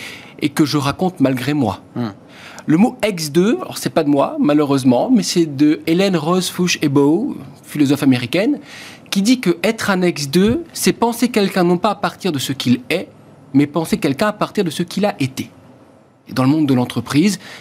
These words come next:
Speaker 1: c'est assez simple, c'est de me penser à partir de mon ancien poste, mon ancien travail, mon ancienne boîte.
Speaker 2: Euh,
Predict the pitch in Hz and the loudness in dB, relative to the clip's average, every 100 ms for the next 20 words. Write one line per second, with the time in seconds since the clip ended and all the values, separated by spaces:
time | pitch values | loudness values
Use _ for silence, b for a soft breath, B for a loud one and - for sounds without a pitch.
0 | B - 143 127 110 147 196 - 165 151 | B -2 -2 -2 -2 -2 -2 -4 0 0
1 | 156 151 - 143 139 127 120 135 160 147 | 0 -2 -2 -4 -4 -2 0 2 2 -2
2 | - 123 117 143 - - B B B B | -2 -2 -2 -2 -6 -18 B B B B
3 | - 139 147 127 - 123 - 123 107 127 | 2 4 4 0 -2 -2 -2 -2 -2 -2
4 | 165 139 131 127 101 - - - B B | 0 0 0 0 -2 -4 -10 -12 B B
5 | - 131 117 110 92 | 0 0 0 -6 -8